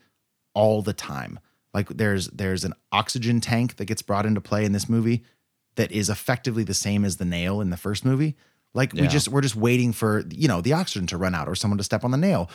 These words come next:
Speaker 1: or someone
Speaker 2: Mm-hmm.
Speaker 1: to trip it or, like, light the, or the, not light, but turn on the rocket ship that makes the sound. Like, he does it all the time to the point where it almost, no pun intended, diffuses that sort of tension bomb, you know?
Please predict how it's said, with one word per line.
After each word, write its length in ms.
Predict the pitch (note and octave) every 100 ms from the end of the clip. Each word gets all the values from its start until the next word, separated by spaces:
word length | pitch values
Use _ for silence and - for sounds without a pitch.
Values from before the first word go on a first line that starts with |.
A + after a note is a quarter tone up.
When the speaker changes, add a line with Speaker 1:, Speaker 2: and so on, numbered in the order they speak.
| -
Speaker 1:
or 100 | - G#2+
someone 320 | - B2 C3
Speaker 2:
Mm-hmm. 140 | G2+
Speaker 1:
to 60 | B2+
trip 240 | F3+ E3
it 40 | A#2+
or, 100 | B2
like, 180 | A2+
light 260 | G#2 G#2+ B2
the, 140 | C3 B2 - -
or 140 | B2+
the, 220 | B2 A#2+ D#2+
not 180 | G2+ C2
light, 180 | D#2+
but 100 | -
turn 160 | - A#2+
on 140 | A#2
the 180 | A2 A2
rocket 320 | F2+ C#3+ -
ship 200 | - G2
that 200 | - F2+ -
makes 240 | A2 -
the 220 | D#3 D#3 D#3
sound. 300 | - G3 G2+
Like, 180 | A2 - - -
he 120 | -
does 240 | A2+ C3+ C3+
it 80 |
all 160 | E2+ A2+
the 60 | G#2+
time 380 | - A2+ G#2+ -
to 100 | B2+
the 60 |
point 220 | A#2+ F#3
where 100 | G#3
it 40 | -
almost, 500 | A2 A#2+ A#2+ A2 - _ _ - - _ _ -
no 160 | A#2+
pun 200 | G#2 A2+
intended, 360 | A2+ C3 F#3+ B2
diffuses 640 | B2 - D3+ D#3+ A#2+ F#2+
that 280 | G2+ F#2 -
sort 160 | G2+
of 120 | F2 -
tension 340 | E2+ - C#2+
bomb, 220 | C2+ C2+
you 80 | E2+
know? 180 | G#2+